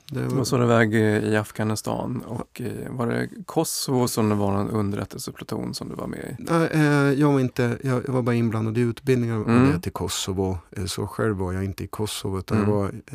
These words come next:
Speaker 1: jag var iväg i Bosnien. Eh, sen har jag varit i Afghanistan och nu se-, senaste svängen så var jag medicinskt ansvarig i Mali.
Speaker 2: Mm.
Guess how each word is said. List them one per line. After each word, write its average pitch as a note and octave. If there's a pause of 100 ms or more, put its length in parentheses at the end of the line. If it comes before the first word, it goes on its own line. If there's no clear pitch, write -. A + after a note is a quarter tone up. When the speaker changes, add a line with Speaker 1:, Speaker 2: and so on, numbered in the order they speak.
(160)
Speaker 1:
jag A#2+
var A#2+
iväg A#2
i G2
Bosnien. G2 (140)
Eh, F2+
sen F#2+ (460)
har -
jag G2
varit F#2
i G2
Afghanistan F2
och F#2
nu F2+ (300)
se-, -
senaste F2+
svängen F#2
så -
var F#2+
jag F2 (640)
medicinskt F2+
ansvarig F#2
i F#2
Mali. F2+ (640)
Speaker 2:
Mm. A#2